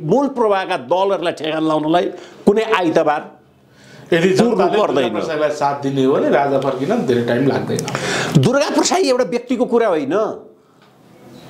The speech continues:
Speaker 1: दुर्गा प्रसाई यो आन्दोलनको एउटा कम्पोनेन्ट हो।
Speaker 2: हजुर।
Speaker 1: र अरू कम्पोनेन्टहरू पनि सबै छन् नि।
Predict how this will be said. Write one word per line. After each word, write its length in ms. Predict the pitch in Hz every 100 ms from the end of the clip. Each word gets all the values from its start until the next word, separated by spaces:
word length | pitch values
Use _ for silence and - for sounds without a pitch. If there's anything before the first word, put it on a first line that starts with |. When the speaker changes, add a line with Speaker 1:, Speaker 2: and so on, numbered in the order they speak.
| 127
Speaker 1:
दुर्गा 520 | 120 247 233 262 262
प्रसाई 580 | 247 - 233 269 277 -
यो 180 | 160 214
आन्दोलनको 760 | 269 208 208 226 240 247 233 247
एउटा 200 | 220 233
कम्पोनेन्ट 760 | 226 240 220 254 247 240 208
हो। 280 | 160 - - - 131
Speaker 2:
हजुर। 400 | 135 131 120 - - - -
Speaker 1:
र 40 | 220
अरू 320 | 226 269 277
कम्पोनेन्टहरू 920 | - 262 240 262 247 254 220 214 214
पनि 180 | 233 240
सबै 340 | 233 233 233
छन् 260 | 220 247 254
नि। 380 | 147 - -